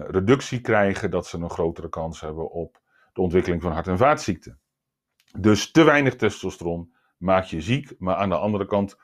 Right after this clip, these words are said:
zorgt een ongezonde leefstijl ook voor een reductie van testosteron. Dus testosteron bij uitstek is een leefstijlhormoon.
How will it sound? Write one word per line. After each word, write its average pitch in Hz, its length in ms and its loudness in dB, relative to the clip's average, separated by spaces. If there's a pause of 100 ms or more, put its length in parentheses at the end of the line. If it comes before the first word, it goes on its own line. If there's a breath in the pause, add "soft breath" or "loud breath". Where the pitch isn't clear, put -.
(160)
zorgt 104 380 4
een 87 80 -6
ongezonde 90 520 -6
leefstijl 87 460 -6
ook 85 160 -8
voor 85 300 -4
een 82 60 -2
reductie 90 420 -2
van 87 140 -6
testosteron. 87 680 -6 (460 loud breath)
Dus 120 240 6
testosteron 127 840 4
bij 110 220 6
uitstek 113 640 2
is 104 240 -6
een 98 280 -8 (240)
leefstijlhormoon. 85 1040 -2